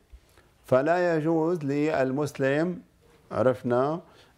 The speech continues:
أن، يعني، يلحق المرض بهذا الجسد، لأن هذا الجسد، يعني، أمانة، أمانة بيده، كما أنه لا يجوز للإنسان أن يقدم على ماذا؟ على الانتحار وأن يقتل نفسه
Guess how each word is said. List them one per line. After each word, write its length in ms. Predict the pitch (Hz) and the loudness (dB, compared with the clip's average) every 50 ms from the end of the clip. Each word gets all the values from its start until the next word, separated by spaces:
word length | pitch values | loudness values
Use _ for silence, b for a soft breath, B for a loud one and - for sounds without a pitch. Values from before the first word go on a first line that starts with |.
| _ - | _ 2
أن، 400 | 120 135 151 156 170 175 180 - - | 2 2 2 2 -2 -4 -4 -6 -8
يعني، 760 | - 131 127 120 107 117 123 127 127 131 135 139 139 143 113 127 | -6 -2 0 0 2 2 0 0 0 0 0 0 0 -2 -2 -2
يلحق 720 | 131 165 175 156 139 - - - 156 156 156 - - 131 | -2 -2 -2 -2 -4 -4 -2 0 0 0 0 -4 -4 0
المرض 840 | 131 131 135 131 127 123 131 143 151 151 147 143 147 147 147 147 143 | 0 0 2 0 0 0 0 0 2 2 0 0 0 0 0 0 -2
بهذا 600 | 135 120 123 127 123 120 127 127 117 113 120 117 | -4 -4 -2 -2 0 0 0 0 0 0 0 -2
الجسد، 520 | 110 107 123 120 120 - 117 104 95 98 | -2 -4 -6 -6 -2 0 0 -2 -2 -2
لأن 200 | 107 120 135 143 | -2 -2 0 2
هذا 220 | 143 135 131 131 131 | 2 0 2 0 -2
الجسد، 600 | 120 110 131 131 123 - 127 123 131 143 147 147 | -2 0 -2 -2 0 2 2 2 2 2 0 -2
يعني، 480 | 151 117 101 98 110 117 123 - - 117 | -4 -4 -4 -2 -2 -2 -4 -2 -2 -2
أمانة، 480 | 113 123 139 143 135 127 117 101 90 92 104 - - | 0 2 2 2 0 0 0 -2 -4 -4 -10 -10 -4
أمانة 460 | 107 104 101 113 120 123 131 135 131 | -4 -2 0 0 0 0 0 0 0
بيده، 360 | 120 123 120 113 98 104 101 | 0 0 0 -2 0 -2 -4
كما 380 | 101 - 151 156 165 170 165 165 | -2 2 0 2 2 2 0 0
أنه 260 | 170 175 170 160 151 | -2 -2 -2 -2 0
لا 260 | 147 151 160 160 160 | 2 2 0 2 0
يجوز 300 | 151 143 160 165 147 135 | -2 -2 -2 -2 -2 -2
للإنسان 580 | 143 139 135 135 135 123 - 151 151 143 127 107 - - B B B B B B - - | -2 -4 -2 -2 -2 0 2 2 2 2 0 -2 -6 -14 B B B B B B -2 -2
أن 120 | 117 127 | 0 2
يقدم 420 | 135 156 151 - 147 147 147 135 127 | 2 2 2 2 0 0 2 2 2
على 260 | 120 123 127 127 127 | 2 2 2 2 2
ماذا؟ 300 | 127 139 143 139 139 127 | 2 2 2 2 2 2
على 500 | 117 123 127 123 123 123 127 135 147 156 - - - - | 0 2 2 2 2 2 2 0 -2 -6 -10 -12 -2 -2
الانتحار 800 | 127 139 143 147 147 143 - 160 - - 185 185 170 147 131 - - - | -2 0 0 -4 -4 0 0 0 2 2 2 2 2 2 0 -4 -8 -10
وأن 220 | - 131 131 127 131 | -8 -6 -4 -2 -2
يقتل 440 | 139 143 - - 147 135 127 123 | -2 -4 -4 -2 0 2 2 2
نفسه 520 | 123 127 139 135 - - 135 113 107 92 | 2 0 -2 -2 2 0 0 0 0 -6